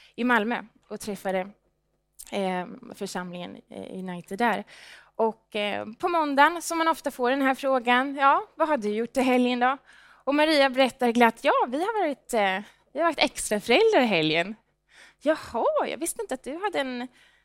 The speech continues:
syrra i stan eller en brorsa." "Nej, men det, vi var, vi tog hand om deras tre barn, alltså, det är goda vänner till oss." "Jaha, så det är inte din syster eller din, din bror, det är inte inom familjen?" "Nej, det är våra, det är våra vänner."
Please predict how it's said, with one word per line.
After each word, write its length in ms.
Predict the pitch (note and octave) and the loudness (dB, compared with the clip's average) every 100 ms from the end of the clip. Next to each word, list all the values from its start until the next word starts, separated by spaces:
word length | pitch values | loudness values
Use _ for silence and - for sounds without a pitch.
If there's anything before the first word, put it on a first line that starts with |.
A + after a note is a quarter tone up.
| _ | _
syrra 400 | - C4 G#3+ G3+ | -8 -6 -6 -6
i 60 | F#3+ | -8
stan 420 | - E3+ - - | -10 -10 -10 -12
eller 180 | F#3+ F#3+ | -10 -10
en 140 | F#3 | -12
brorsa." 280 | F#3+ - - | -16 -18 -12
"Nej, 240 | G#3 C#4 | -8 -8
men 200 | F4+ F#4+ | -8 -6
det, 360 | E4 F4 D#4+ C#4 - - - - | -4 -4 -6 -12 -16 -20 -20 -8
vi 140 | C#4+ | -4
var, 320 | D#4 D4 B3 A#3 | 2 4 4 2
vi 120 | B3 | -2
tog 160 | G#4+ | -2
hand 200 | G4 D4+ | 0 0
om 340 | B3 A3+ A3+ A3 | -2 -4 -8 -6
deras 280 | A3+ G#3 - | -4 -2 -4
tre 260 | - F#3 | -8 -10
barn, 320 | F3+ A#3 - - | -8 -10 -10 -14
alltså, 160 | - | -10
det 100 | A3 | -8
är 20 | |
goda 220 | C4+ B3 G3 | -6 -4 -4
vänner 280 | G3 F#3 | -4 -6
till 180 | B3 - | -10 -12
oss." 320 | - - - _ _ _ _ _ _ _ _ _ _ _ _ _ _ _ _ _ _ _ _ _ _ _ | -10 -12 -12 _ _ _ _ _ _ _ _ _ _ _ _ _ _ _ _ _ _ _ _ _ _ _
"Jaha, 300 | A#3 F4 A#4+ | -8 -4 -4
så 140 | G3 A3 | -4 -6
det 40 | |
är 20 | |
inte 160 | A#3+ B3+ | -6 -6
din 140 | D4+ | -8
syster 420 | - C#4 - A3+ A3 | -8 -10 -10 -10 -10
eller 280 | G#3 G3 | -8 -8
din, 540 | F#3 G3 F3+ F#3+ G3 G#3+ | -8 -12 -12 -16 -18 -18
din 120 | F#3 | -16
bror, 160 | B3 A#3+ | -12 -8
det 80 | |
är 40 | A3+ | -8
inte 200 | B3+ A3+ | -8 -12
inom 400 | G#3+ G#3 F#3+ F3+ | -12 -12 -12 -12
familjen?" 560 | G3+ B3+ F4 - A3 - _ _ _ - | -10 -8 -8 -12 -14 -20 _ _ _ -12
"Nej, 100 | F#3+ | -4
det 80 | D4 | -2
är 40 | |
våra, 300 | E4 C4 G3 _ | -2 -4 -6 _
det 60 | A3 | -8
är 40 | |
våra 180 | D#4 B3 | -4 -4
vänner." 440 | A3 G#3 C4 A3 | -6 -6 -6 -8